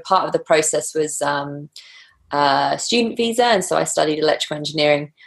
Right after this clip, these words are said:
um, and actually worked in that field for many years. And, um, yeah, I had, you know, what people would say would be a, a good job, a respectable job, and, um, you know, uh,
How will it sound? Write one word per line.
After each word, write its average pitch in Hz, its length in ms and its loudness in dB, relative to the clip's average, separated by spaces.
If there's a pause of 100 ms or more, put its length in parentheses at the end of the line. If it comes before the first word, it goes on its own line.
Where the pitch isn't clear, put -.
(220)
um, 143 640 2
and 143 640 -2
actually 151 300 -4
worked 147 300 0
in 156 60 -6
that 135 200 -6
field 147 320 0
for - 120 -14
many 147 280 -2
years. 143 540 0 (120)
And, 143 580 -2
um, 143 560 -4
yeah, 220 280 2
I 170 200 2
had, 180 120 -6 (540)
you 208 100 -2
know, 156 160 2
what 175 200 2
people 180 180 0
would 165 140 0
say 156 160 2
would 165 100 -2
be 160 140 -2
a, 139 300 0
a 160 100 -2
good 165 420 0
job, 180 340 2
a 190 80 4
respectable 156 600 -4
job, 180 480 2
and, 151 560 -2
um, 143 760 -2 (680)
you 180 120 -6
know, 156 260 2 (580)
uh, 151 760 2